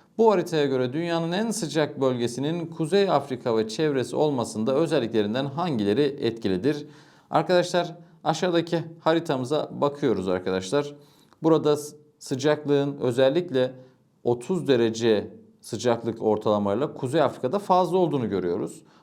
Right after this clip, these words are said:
Bunun sebebi sorulmuş bize arkadaşlar. Buradaki en önemli faktör arkadaşlar karasallık faktörüdür. Bu çok önemli bir detay. Ve yine bu bölgelere güneş ışınları genel olarak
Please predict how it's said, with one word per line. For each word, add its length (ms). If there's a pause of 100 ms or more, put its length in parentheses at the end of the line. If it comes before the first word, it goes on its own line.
(120)
Bunun 180
sebebi 380
sorulmuş 560
bize 160
arkadaşlar. 580 (420)
Buradaki 640 (220)
en 240
önemli 360
faktör 380
arkadaşlar 720 (240)
karasallık 680
faktörüdür. 760 (160)
Bu 100
çok 200
önemli 340
bir 80
detay. 340 (420)
Ve 80
yine 300
bu 120
bölgelere 440
güneş 280
ışınları 320
genel 180
olarak 320